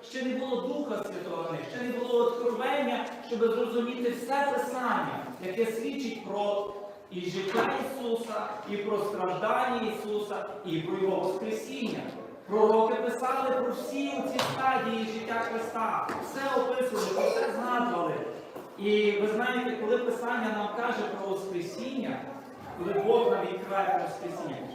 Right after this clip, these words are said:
то каже, що в Воскресінні Ісуса є перемога. Слава нашому Господу! Він смертю своєю смерть переміг. Він дарує життя тим,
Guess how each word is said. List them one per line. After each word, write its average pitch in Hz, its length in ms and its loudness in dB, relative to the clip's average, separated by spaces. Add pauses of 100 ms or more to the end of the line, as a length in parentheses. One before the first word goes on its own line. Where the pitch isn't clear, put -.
(120)
то 214 140 0
каже, 233 260 4 (120)
що 233 80 6
в - 160 4
Воскресінні 220 1040 -2
Ісуса - 680 -2 (360)
є 226 220 8
перемога. 196 840 4 (400)
Слава 160 360 2
нашому 202 460 0
Господу! - 240 -2 (200)
Він 202 220 2
смертю 277 460 -2 (140)
своєю 269 380 -2
смерть 226 340 0
переміг. 226 420 2 (440)
Він 254 320 0
дарує 226 680 4
життя 226 600 0
тим, 269 320 0